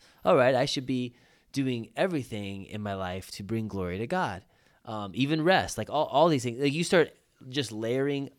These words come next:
principle upon principle upon principle, that's where you get the Bible's, the Bible is sufficient, right? It, it gives us all we really need to know. There, there isn't really any decision. And if you're ever having a decision where, like,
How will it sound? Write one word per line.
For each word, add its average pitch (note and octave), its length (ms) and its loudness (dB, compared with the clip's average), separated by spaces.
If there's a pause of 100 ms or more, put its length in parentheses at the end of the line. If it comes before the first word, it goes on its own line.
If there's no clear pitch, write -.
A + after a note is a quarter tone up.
(120)
principle C3 440 -4
upon A2+ 260 -4
principle A2 400 -8
upon F#2 240 -8
principle, G2 580 -4 (400)
that's A#2+ 260 -4
where A#2 100 0
you G2 180 -4
get B2 300 -2
the G2 60 -6
Bible's, F#2 580 -4 (600)
the F#2 100 -10
Bible F#2 300 -4
is F#2+ 100 -8
sufficient, A2 580 -6
right? G2 300 -6
It, G#2+ 260 -8
it A2+ 120 -12 (200)
gives E3 260 -2
us C3 440 -6 (200)
all A2+ 300 0
we G2+ 140 -4
really F#2 380 -8
need F2 240 -12
to D2 80 -14
know. C2+ 360 -18 (180)
There, A#2 160 -6
there A#2 240 -2
isn't C#3 380 -2 (500)
really A#2+ 320 -2
any A2+ 200 -2
decision. G#2 420 -6
And B2+ 120 -4
if B2 140 -2
you're C3+ 140 -2
ever D#3+ 180 0
having C3 320 -2
a A2+ 40 -6
decision G#2 400 -8
where, G2 100 -10
like, F2+ 160 -16